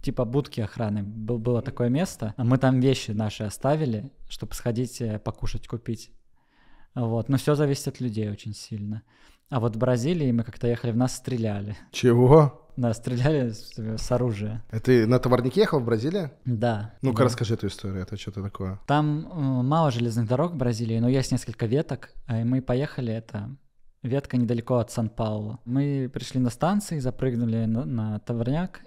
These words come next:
Speaker 1: и, короче, нас заметили, потому что мы, там не было места удобного, где ехать, это были хопперы, и негде было спрятаться, такой тип вагонов, еще он был новый для меня, я не знал, где прятаться, но в целом там негде.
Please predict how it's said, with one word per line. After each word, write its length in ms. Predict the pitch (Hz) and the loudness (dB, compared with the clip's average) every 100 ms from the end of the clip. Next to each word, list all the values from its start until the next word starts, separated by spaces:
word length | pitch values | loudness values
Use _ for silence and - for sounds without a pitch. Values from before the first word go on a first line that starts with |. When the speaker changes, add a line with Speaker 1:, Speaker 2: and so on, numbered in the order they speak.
| _ | _
Speaker 1:
и, 100 | - | -10
короче, 1040 | 135 131 127 127 - 120 113 110 107 107 - - - | -2 0 2 0 0 0 2 0 -2 -4 -8 -18 -4
нас 200 | 127 131 | 2 2
заметили, 580 | 113 120 117 101 104 69 | 4 2 2 -2 -8 -12
потому 180 | - - | -14 -16
что 180 | - | -4
мы, 140 | 120 - | -2 0
там 180 | 131 127 | 0 4
не 140 | 135 | 4
было 80 | 131 | 4
места 320 | 131 196 - | 2 0 -2
удобного, 400 | 131 123 117 113 | 0 2 2 0
где 160 | 104 120 | 0 0
ехать, 340 | 117 107 113 | 0 -2 -8
это 120 | - 113 | -10 -4
были 160 | 110 | -4
хопперы, 580 | 107 - 208 175 123 117 - | -4 0 0 0 -4 -4 -2
и 40 | 127 | 2
негде 320 | 151 131 117 | 4 4 2
было 140 | 120 | 0
спрятаться, 480 | 117 - 117 - 120 | -2 -4 -6 -6 -12
такой 240 | 120 123 | -8 -4
тип 200 | 117 120 | -4 -4
вагонов, 500 | 117 117 160 190 147 | -2 0 2 0 -2
еще 180 | 123 - | -6 -2
он 80 | 117 | -2
был 140 | 113 | 0
новый 260 | 123 170 151 | 2 2 0
для 160 | 113 123 | -2 -2
меня, 280 | 120 113 110 | -2 -2 -2
я 80 | |
не 100 | 113 | -2
знал, 220 | 107 127 110 | 0 0 0
где 120 | 107 | -2
прятаться, 440 | - 160 160 - | -4 -4 -4 -2
но 80 | 127 | -2
в 60 | - | -2
целом 240 | 147 139 | -2 -2
там 160 | 113 107 | -2 -2
негде. 500 | 113 107 95 117 | 0 -2 -4 -12